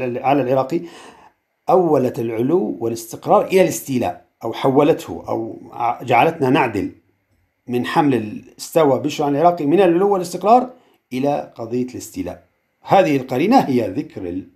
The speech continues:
السيف وعدم إراقة، آه، الدماء،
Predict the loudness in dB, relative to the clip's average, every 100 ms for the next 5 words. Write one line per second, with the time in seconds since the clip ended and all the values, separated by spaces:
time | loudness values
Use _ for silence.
0 | _ -6 2 2 2 -4 -20 -20 -8 2
1 | 4 4 2 -2 -2 -2 -2 -4 -8 -10
2 | _ _ _ _ _ _ _ _ _ _
3 | _ -4 -2 -2 -2 0 0 0